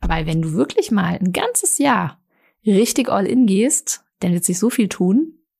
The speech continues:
da, pff, weißt du wahrscheinlich gar nicht mehr, wo oben und unten ist. Drittens, du wirst dich selbst super gut kennenlernen. Und zwar inklusive aller Schatten,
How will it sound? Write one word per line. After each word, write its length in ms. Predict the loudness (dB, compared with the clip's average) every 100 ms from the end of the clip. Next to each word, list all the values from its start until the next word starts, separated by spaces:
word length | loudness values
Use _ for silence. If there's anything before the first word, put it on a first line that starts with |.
| _ -2
da, 260 | 0 0
pff, 380 | -4 -10 -10 -14 _ -6
weißt 220 | -4 -2
du 20 |
wahrscheinlich 280 | -2 -2 -2
gar 140 | -2
nicht 140 | -2 -2
mehr, 160 | -2
wo 80 | 0
oben 180 | 0 0
und 100 | 0
unten 240 | -2 -2
ist. 300 | -4 -4 -4 _ -20 -20 -16 -16 -18 -20 -20 _ -2
Drittens, 540 | 0 2 2 2 0
du 160 | 0 0
wirst 240 | -2 -2
dich 140 | -4
selbst 520 | -2 0 0 -2 -6 -8 _
super 600 | -4 0 4 2 2 -2
gut 260 | 0 -2 -4
kennenlernen. 680 | -4 -2 -2 -2 -4 -6
Und 120 | -6 -4
zwar 180 | -4
inklusive 640 | -2 0 0 -2 -2 -6 -4
aller 260 | -2 0
Schatten, 460 | -2 -2 -4 0